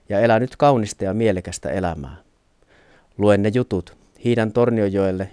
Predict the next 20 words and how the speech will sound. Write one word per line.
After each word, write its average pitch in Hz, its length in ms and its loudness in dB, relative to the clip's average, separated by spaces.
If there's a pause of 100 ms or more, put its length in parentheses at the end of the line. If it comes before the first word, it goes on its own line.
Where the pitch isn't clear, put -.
ja 101 80 -4
ihmettelen, 101 640 -4 (200)
että 131 200 -8
mitäs 127 360 -2
vikaa 110 260 -4
pohjoisessa 107 680 -4
on. - 100 -20 (1040)
Ruokaa 104 380 2
saa 113 200 2
kaupassa, 120 560 0 (460)
taloissa 113 420 2
on 110 100 -4
nurkat 143 360 -6
vielä 101 200 -2
sulana. 90 440 -6 (920)
Aineen 107 360 4
taidemuseolla 101 680 2
on 101 120 -2
vaihtuvat 113 500 0
näyttelyt 104 600 -4